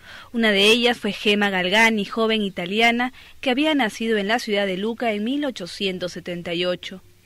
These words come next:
El Señor templó y fortaleció el espíritu de esta sencilla mujer desde muy niña, pues a los ocho años quedó huérfana de madre, por lo que le pidió a la Virgen que sea su madre de ahora en adelante.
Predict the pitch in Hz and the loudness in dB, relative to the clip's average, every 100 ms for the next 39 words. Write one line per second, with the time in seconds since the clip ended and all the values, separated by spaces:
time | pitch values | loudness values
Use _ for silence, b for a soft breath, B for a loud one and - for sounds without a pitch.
0 | B B B - 202 196 202 226 233 208 | B B B -4 -4 -2 -2 0 0 -4
1 | 185 175 233 254 247 - 185 240 247 220 | -4 -4 0 0 0 -4 -4 -2 -2 -2
2 | - 226 220 196 175 - 233 233 214 233 | -2 -2 -2 -2 -6 -6 -4 -4 -6 -6
3 | 233 240 247 233 - 180 180 - 269 262 | -2 -2 -4 -12 -10 -10 -10 -10 -4 -4
4 | 180 - 226 226 208 180 180 185 196 196 | -4 -6 -6 -4 -4 -4 -6 -4 -4 -4
5 | 196 196 190 180 185 B B B B B | -4 -6 -6 -10 -14 B B B B B
6 | 214 202 196 196 247 - 240 247 254 254 | -10 -4 -4 -2 -2 -2 4 4 4 0
7 | 254 226 214 220 240 269 262 233 190 175 | -2 -2 -2 0 2 0 -2 -4 -4 -6
8 | 190 226 233 233 254 B B B - 247 | 0 2 2 0 -4 B B B -8 -2
9 | 247 240 226 277 277 214 220 247 233 180 | -2 -2 -2 -2 -4 -4 0 2 2 0
10 | 175 226 240 254 233 185 - 214 208 196 | -2 -6 -4 -8 -6 -8 -8 -6 -6 -6
11 | 190 208 220 220 233 190 185 190 180 175 | 2 2 4 0 -2 -2 -2 -2 -2 -6
12 | 170 170 175 170 170 180 | -6 -4 -4 -4 -6 -14